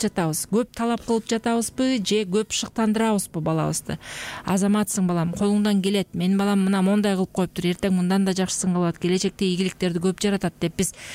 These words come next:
шыктандырып атабызбы же талап эле кылып жатабызбы? «Эмнеге кылбайсың? Кыл дегенде кылып кой да, эмнеге менин сөзүмдү укпайсың?» — деп эле урушуп атабызбы?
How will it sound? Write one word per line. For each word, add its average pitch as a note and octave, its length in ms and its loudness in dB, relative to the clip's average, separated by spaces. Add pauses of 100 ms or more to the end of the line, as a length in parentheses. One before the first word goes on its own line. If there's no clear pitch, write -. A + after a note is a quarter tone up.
(200)
шыктандырып A#3 640 0
атабызбы B3 640 0
же A#3 300 0 (320)
талап B3+ 340 2
эле A3+ 100 2
кылып F#3 220 0
жатабызбы? D#3+ 560 -2
«Эмнеге B3+ 320 2
кылбайсың? A3 560 0
Кыл B3 160 0
дегенде A#3+ 400 2
кылып A#3 220 -2
кой G#3+ 180 2
да, F3+ 160 0 (380)
эмнеге B3+ 420 2
менин C4 160 4
сөзүмдү A#3 400 0
укпайсың?» — G#3 340 0
деп F#3+ 140 2
эле F#3 80 2
урушуп F3+ 320 0
атабызбы? E3 520 -4